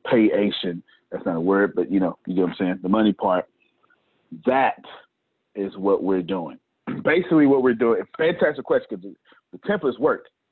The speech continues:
But can I make you great without you having to have a living room meeting?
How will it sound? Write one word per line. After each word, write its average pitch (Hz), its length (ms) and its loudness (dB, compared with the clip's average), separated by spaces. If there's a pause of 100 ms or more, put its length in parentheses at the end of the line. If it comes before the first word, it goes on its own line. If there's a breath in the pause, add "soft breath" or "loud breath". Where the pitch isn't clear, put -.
(1200)
But 110 220 -8 (1160)
can 196 300 0
I 175 320 0
make 147 460 -4
you 143 360 -8
great 127 420 0
without 120 340 -2
you 131 80 0
having 120 260 0
to 113 60 -10
have 113 160 -4
a 104 40 -4
living 104 400 -4
room 82 220 -20
meeting? 76 260 -20